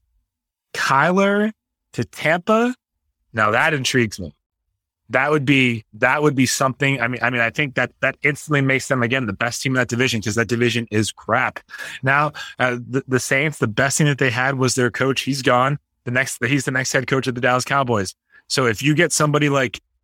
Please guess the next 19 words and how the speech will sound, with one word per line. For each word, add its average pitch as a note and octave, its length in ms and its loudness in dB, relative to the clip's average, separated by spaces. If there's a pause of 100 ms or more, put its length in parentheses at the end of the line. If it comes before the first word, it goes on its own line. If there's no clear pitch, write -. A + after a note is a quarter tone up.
(160)
if A2+ 120 -4
you C3 100 4
get E3+ 140 2
somebody F#3 380 -2
like D3+ 140 2
Kyler C3 320 0
Murray B2 260 2
in E3 80 2
there, F#3+ 240 2 (560)
amazing. C3+ 460 0 (180)
I, C#3+ 160 0 (800)
I C#3 160 0
think E3 340 0 (140)
not, C3 300 0
not B2 240 0
to B2+ 100 0
let A#2 140 4
all A2+ 160 4
the, G#2 280 2